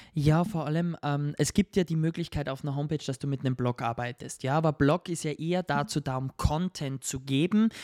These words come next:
damit deine Website gefunden wird. Ja, also das halt, muss halt wirklich durchdacht sein, gut geschrieben sein. Und ich finde, bei Social Media, da lernst du die Person kennen, ja,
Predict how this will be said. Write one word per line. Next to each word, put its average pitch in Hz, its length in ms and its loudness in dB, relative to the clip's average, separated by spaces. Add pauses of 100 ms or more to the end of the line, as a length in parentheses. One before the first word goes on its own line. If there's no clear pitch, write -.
(180)
damit 156 300 -2
deine 139 240 0
Website 131 520 -6
gefunden 127 500 -8
wird. 120 300 -6
Ja, 127 100 0
also 143 160 -2
das 135 220 -4
halt, 143 180 -2
muss 165 240 2
halt 156 160 0
wirklich 151 360 0 (260)
durchdacht 180 600 -2
sein, 151 360 -2
gut 190 240 -4
geschrieben 180 460 0
sein. 147 380 0 (300)
Und 165 240 2 (220)
ich - 160 -2
finde, 233 240 2
bei 180 100 4
Social 180 380 0
Media, 214 580 2 (320)
da 175 80 4
lernst 170 640 0
du 208 140 -2
die 165 200 -6
Person 175 800 0
kennen, 185 440 -2 (300)
ja, 185 320 -2